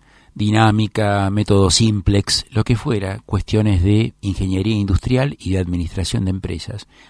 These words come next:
Administración eficaz y eficiente de los recursos,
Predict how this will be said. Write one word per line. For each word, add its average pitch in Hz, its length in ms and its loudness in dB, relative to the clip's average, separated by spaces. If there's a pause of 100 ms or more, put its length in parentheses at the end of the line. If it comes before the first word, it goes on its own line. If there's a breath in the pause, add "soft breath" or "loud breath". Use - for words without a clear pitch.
Administración 104 960 2 (400 soft breath)
eficaz 127 640 2
y 101 140 -4
eficiente 92 640 0
de 90 60 -2
los 82 180 -2
recursos, - 720 -4